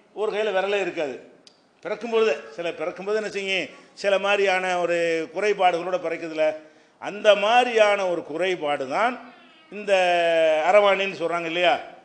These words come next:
அந்த ஒரு பிறப்பு ஒரு குறைபாடு தான். கண் இல்லாம பிறக்கிற மாதிரி, காது இல்லாம பிறக்கிற மாதிரி, மூக்கு இல்லாம பிறக்கிற மாதிரி, ஒரு கை இல்லாம பிறக்கிற மாதிரி, விரல் இல்லாம பிறக்கிற மாதிரி,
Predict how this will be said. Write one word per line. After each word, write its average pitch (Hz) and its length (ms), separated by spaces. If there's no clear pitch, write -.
அந்த 196 260
ஒரு 190 160
பிறப்பு 185 300
ஒரு 233 100
குறைபாடு 190 440
தான். 147 180
கண் 190 240
இல்லாம 180 400
பிறக்கிற 165 240
மாதிரி, 156 380
காது 196 280
இல்லாம 185 300
பிறக்கிற 165 280
மாதிரி, 156 320
மூக்கு 208 200
இல்லாம 180 280
பிறக்கிற 156 260
மாதிரி, 151 400
ஒரு 196 120
கை 202 220
இல்லாம 185 360
பிறக்கிற 160 240
மாதிரி, 156 280
விரல் 185 260
இல்லாம 175 320
பிறக்கிற 151 260
மாதிரி, 147 400